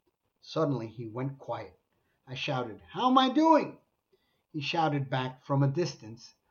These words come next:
"You're doing great!" I had ridden over a tenth of a mile by myself without realizing it, and then I had to learn quickly how to stop.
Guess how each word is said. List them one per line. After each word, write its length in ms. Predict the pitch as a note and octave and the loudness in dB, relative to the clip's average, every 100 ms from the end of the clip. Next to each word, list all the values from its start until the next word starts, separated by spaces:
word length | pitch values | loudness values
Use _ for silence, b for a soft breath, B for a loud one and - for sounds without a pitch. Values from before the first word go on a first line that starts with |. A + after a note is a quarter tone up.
| _ | _
"You're 100 | F3+ | -2
doing 440 | F#3 D4 D4 D4+ C4+ | 0 6 6 6 2
great!" 440 | C#4+ E4+ F4+ - - _ _ _ _ - | 2 2 2 -2 -8 _ _ _ _ -12
I 80 | |
had 240 | A#2 B2+ B2 | -8 -6 -4
ridden 280 | D#3 D#3+ D3 | -2 0 2
over 240 | D3 C#3+ | 2 0
a 60 | C3+ | -2
tenth 380 | - F#3 G3+ | -4 -6 -4
of 100 | F3 | -4
a 60 | D3 | -2
mile 300 | C#3 C#3+ D#3 | 0 0 -2
by 180 | C#3 C3+ | -4 -4
myself 480 | C3 B2 D#3+ D#3+ D#3 | -6 -8 -8 -8 -6
without 300 | C#3 D3 C3 | -6 -6 -4
realizing 540 | C#3+ A2+ G2 F#2+ G#2 | -4 -4 -10 -14 -18
it, 100 | A#2+ _ b b b | -20 _ b b b
and 100 | - | -6
then 140 | C#3 E3+ | -2 0
I 80 | D#3 | 0
had 200 | D#3+ C#3+ | -2 -4
to 60 | |
learn 280 | D3+ D#3+ D3 | -2 0 0
quickly 340 | - G3+ D#3 A#2 | -2 -4 -4 -6
how 160 | B2+ | -6
to 80 | C3+ | -6
stop. 520 | - - E3+ C3+ - | -10 -8 -6 -8 -12